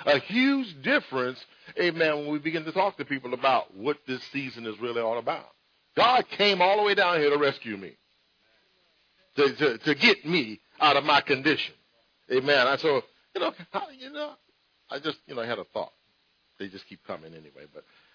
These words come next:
you know, can you imagine trying to run from God?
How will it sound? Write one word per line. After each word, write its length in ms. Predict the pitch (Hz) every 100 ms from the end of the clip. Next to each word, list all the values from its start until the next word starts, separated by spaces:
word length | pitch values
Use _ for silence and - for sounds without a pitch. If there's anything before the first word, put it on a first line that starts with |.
| _ -
you 80 | 160
know, 240 | 123 131 135 - _ _ _
can 100 | 160
you 60 | 202
imagine 280 | 202 110
trying 180 | 120 127
to 40 | 92
run 240 | 120 120
from 160 | 98 92
God? 320 | 107 107